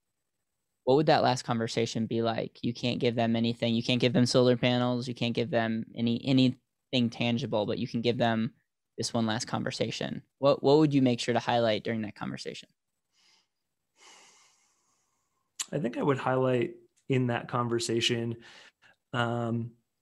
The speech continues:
Speaker 2: you should really only be doing things that fit into two buckets. One is things that make you money, and one is things that make you happy. And the only reason you do column number one is so you can do more of column number two.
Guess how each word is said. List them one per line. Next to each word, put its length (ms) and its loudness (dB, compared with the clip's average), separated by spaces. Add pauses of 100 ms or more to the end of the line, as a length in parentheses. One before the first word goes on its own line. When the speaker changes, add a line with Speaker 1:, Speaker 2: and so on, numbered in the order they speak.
(1500)
Speaker 2:
you 60 -8
should 240 -8
really 260 2
only 200 4
be 80 0
doing 420 2 (600)
things 200 4
that 80 0
fit 120 0
into 140 0
two 160 -2
buckets. 500 -2
One 320 0
is 420 0 (360)
things 220 2
that 100 2
make 180 2
you 120 2
money, 380 0 (140)
and 160 -6
one 160 0
is 120 -2
things 200 -2
that 80 0
make 200 -4
you 80 -2
happy. 380 -10 (600)
And 440 2
the 100 4
only 160 6
reason 200 6
you 160 4
do 0 -
column 260 4
number 200 2
one 460 4 (180)
is 140 2
so 60 2
you 120 -2
can 80 -2
do 140 2
more 240 4
of 100 0
column 280 0
number 220 -4
two. 300 -8